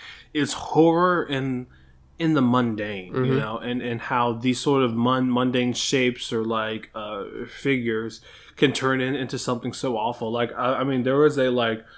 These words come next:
Speaker 1: another one of his stories where, like, everything just started, like, sweating green goo,
Speaker 2: Mm.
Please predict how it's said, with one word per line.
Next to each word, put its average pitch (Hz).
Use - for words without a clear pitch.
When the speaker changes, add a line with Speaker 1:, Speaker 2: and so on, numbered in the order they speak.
Speaker 1:
another 127
one 127
of 117
his 117
stories 120
where, 117
like, 113
everything 135
just 123
started, 120
like, 107
sweating 120
green 117
goo, 117
Speaker 2:
Mm. 160